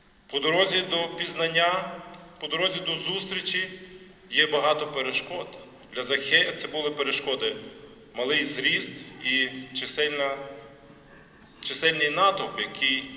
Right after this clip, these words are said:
не давав йому можливості бачити навіть Христа. <clears throat> Але знаємо,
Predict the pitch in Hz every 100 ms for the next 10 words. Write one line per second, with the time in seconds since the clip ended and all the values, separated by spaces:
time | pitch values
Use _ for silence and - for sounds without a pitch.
0 | - 113 127 139 139 131 131 127 147 143
1 | - 127 - 156 190 165 139 123 120 117
2 | 113 - - 117 - 127 85 - - -
3 | - - - - - - - - - 202
4 | - - - - - - - - - -
5 | - - - - - 117 120 135 143 147
6 | 147